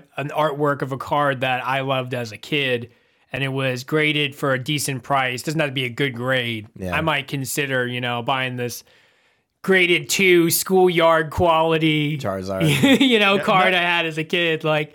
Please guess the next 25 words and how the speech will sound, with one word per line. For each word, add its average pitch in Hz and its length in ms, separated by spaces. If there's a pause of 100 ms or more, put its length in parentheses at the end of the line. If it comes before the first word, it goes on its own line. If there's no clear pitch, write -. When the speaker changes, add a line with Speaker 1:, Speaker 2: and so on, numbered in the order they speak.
Speaker 2:
Yeah. 123 240
Speaker 3:
Nothing 202 380
was 185 180
good 156 220
prices. 123 720
Speaker 1:
Oh, 165 220
yeah, 165 240
I'm 160 80
Speaker 3:
So, - 60
Speaker 1:
sure 196 120
the 165 60
Speaker 3:
it, 151 60
Speaker 1:
prices 170 360
Speaker 3:
it, - 20
Speaker 1:
were 151 60
Speaker 3:
it, 165 100
Speaker 1:
terrible. 143 320
Speaker 3:
it 135 60
was 160 180
marked 156 380
up, 143 220
yeah. 139 260
I 139 80
mean, 139 260
like, 131 280